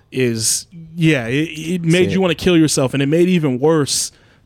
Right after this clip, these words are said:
Speaker 1: that one of the people who was in the original Predator wrote and directed it.
Speaker 2: <laughs>
Speaker 1: So you thought, like, it was in good hands, and he fucking shit the bed with it.
Speaker 2: <laughs> He said, "Psych."
Speaker 1: Yeah, it was,
Speaker 2: <laughs>
Speaker 1: it was fucking horrible.
Speaker 2: Uh,
Speaker 1: So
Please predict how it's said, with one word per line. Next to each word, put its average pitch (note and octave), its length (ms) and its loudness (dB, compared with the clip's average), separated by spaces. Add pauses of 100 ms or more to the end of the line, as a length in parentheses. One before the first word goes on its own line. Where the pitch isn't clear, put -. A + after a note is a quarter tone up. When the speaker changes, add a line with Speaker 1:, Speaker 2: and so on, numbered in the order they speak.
Speaker 1:
that B2+ 160 0
one C#3 180 2
of D#3+ 60 0
the C#3+ 80 0
people D#3+ 400 0
who D3+ 80 0
was C3+ 180 0
in D3 200 -2
the D3 100 0
original B2 440 0
Predator A2 460 -6
wrote A2+ 340 -4
and A#2+ 120 -8
directed G#2+ 440 -6
it. F2+ 160 -16 (320)
Speaker 2:
<laughs> G#2 100 -4 (140)
Speaker 1:
So C#3+ 160 2
you C3+ 140 0
thought, G3 340 0
like, F3 180 -4
it F#3+ 40 -2
was E3 140 0
in D3+ 100 0
good D3 180 2
hands, C#3 680 -2
and B2 120 -4
he C#3+ 100 0
fucking - 380 -4
shit - 320 -2
the C3+ 80 -4
bed B2 240 -2
with G#2 220 -8
it. F#2+ 60 -14
Speaker 2:
<laughs> - 20 -14
He B2+ 80 -2
said, - 260 -2
"Psych." E3+ 380 -2
Speaker 1:
Yeah, C#3+ 340 -2
it D3 60 2
was, D3 200 0
Speaker 2:
<laughs> C3+ 60 -4
Speaker 1:
it - 20 0
was C#3 120 -2
fucking F3 440 -2
horrible. C3 400 -2 (160)
Speaker 2:
Uh, G#2+ 200 -4
Speaker 1:
So D#3+ 380 0